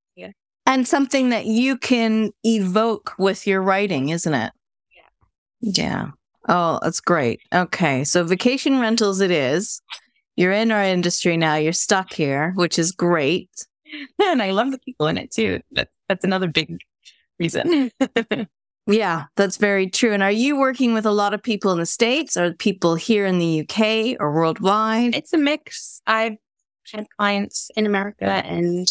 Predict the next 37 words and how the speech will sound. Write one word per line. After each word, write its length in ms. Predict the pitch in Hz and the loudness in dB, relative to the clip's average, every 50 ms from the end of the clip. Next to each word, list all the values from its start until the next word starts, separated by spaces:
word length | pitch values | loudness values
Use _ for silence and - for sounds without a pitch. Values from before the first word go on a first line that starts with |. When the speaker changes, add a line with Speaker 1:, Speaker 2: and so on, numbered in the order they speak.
| - | -4
Speaker 1:
here 160 | - 160 165 | -2 -2 0
as 160 | 160 160 170 - | 0 -2 -4 -6
well. 320 | - - 160 160 170 175 - _ _ _ _ _ _ - | -6 -4 -4 -2 -4 -6 -8 _ _ _ _ _ _ -6
I 220 | 165 165 165 156 | -6 -4 -4 -2
am 260 | 151 151 160 156 165 165 | -2 0 0 0 0 0
open 220 | 170 - - 190 | -2 -6 -10 -12
to 40 | - _ _ | -12 _ _
business 520 | 214 220 - - 269 269 - - - - - _ _ _ _ _ _ _ | -4 -2 -2 -2 -4 -4 -6 -10 -16 -16 -16 _ _ _ _ _ _ _
for, 400 | 262 254 254 254 262 254 - - - _ _ _ - | -8 -4 -2 -2 0 0 -2 -4 -8 _ _ _ 0
no 80 | 277 | 0
matter 160 | 269 262 269 | 0 2 0
where 100 | 277 294 | 0 0
you're 140 | 302 311 339 | 0 2 0
located. 380 | 392 415 - 381 294 233 - - 554 480 | 0 0 0 0 0 0 -2 -2 -2 0
<laughs> 200 | 403 381 277 226 - - - - - 427 339 | 0 0 0 -2 -2 -2 -2 0 0 0 0
Speaker 2:
Well, 100 | 254 247 | 2 0
that's, 260 | 247 285 277 - - - | 0 0 0 -2 0 0
yeah, 240 | - 269 269 240 214 | 2 2 2 2 0
it's 120 | 208 208 - | 0 0 0
great 300 | - 262 226 170 - - | 0 0 2 0 0 -2
because, 380 | 208 202 - 254 220 208 208 - - | -2 0 2 0 0 0 -2 -2 0
you 100 | 220 220 | 0 2
know, 160 | 208 180 175 | 2 2 2
an 100 | 180 196 | 2 2
online 420 | 208 214 214 208 196 185 180 185 | 2 2 2 2 2 2 0 0
business, 500 | 180 190 190 175 175 151 139 151 156 - | 2 0 0 0 0 0 0 0 -2 -2
you 100 | 185 190 | -2 0
don't 180 | 185 190 165 151 | 0 0 -2 0
have 300 | 180 196 185 180 180 - - | 0 0 0 0 -2 -2 0
to 320 | 202 175 156 147 151 156 156 - _ | 2 2 2 2 0 -2 -4 -8 _
worry 280 | - 170 165 165 160 156 | 0 2 2 2 2 2
about 320 | 156 156 165 151 151 104 | 2 2 2 0 0 0
where 200 | - 156 156 151 | 0 0 2 2
you're 120 | 151 151 151 | 2 2 0
actually 320 | 143 - - - - 160 151 | 0 -2 -4 -4 -2 0 2
located. 560 | 147 147 147 - - 143 139 139 139 135 139 | 2 0 0 -2 -2 0 0 0 0 0 -2
It's, 340 | 123 - - - - - - | -4 -6 -4 -6 -6 -6 -6